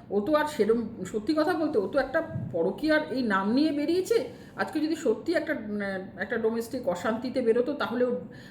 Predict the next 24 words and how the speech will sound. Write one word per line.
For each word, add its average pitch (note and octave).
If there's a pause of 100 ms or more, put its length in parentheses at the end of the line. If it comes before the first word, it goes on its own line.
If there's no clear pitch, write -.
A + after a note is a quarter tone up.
(100)
যে G#3
জিনিসটা D4
বাবা A3+
মার B3
একটা A3
থাকে G#3
দায়িত্ব, F#3+
যে G3
ওর F3+
ওরকম F#3
বিয়ে F3+
হয়েছে, F3
ভুল G3+
হয়েছে, F3 (340)
ওর C#4
বাবা B3+
মা D4+
তো E4
কোথাও C4+
একটা F4
তো F#4+ (120)
ভেতরে D4+
থাকবে B3
যে D#4